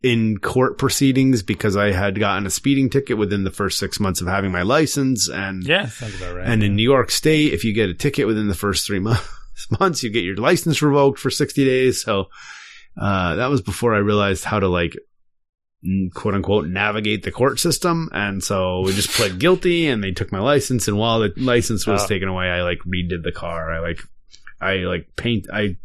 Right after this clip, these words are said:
Speaker 1: I, uh, sanded all the rust off and all this stuff. And I, like,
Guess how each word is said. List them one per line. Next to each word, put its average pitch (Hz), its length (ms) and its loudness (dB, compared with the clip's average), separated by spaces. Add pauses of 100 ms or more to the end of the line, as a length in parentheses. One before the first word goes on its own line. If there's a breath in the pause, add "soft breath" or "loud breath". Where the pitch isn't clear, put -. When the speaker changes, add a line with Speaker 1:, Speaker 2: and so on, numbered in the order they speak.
(640 loud breath)
Speaker 1:
I, 104 180 -2
uh, 95 380 0 (100)
sanded 131 380 2
all 110 100 2
the 104 80 0
rust 180 320 2
off 160 380 4
and 123 80 0
all 110 100 0
this 101 120 0
stuff. 104 340 0
And 98 100 0
I, 95 60 0
like, 92 160 0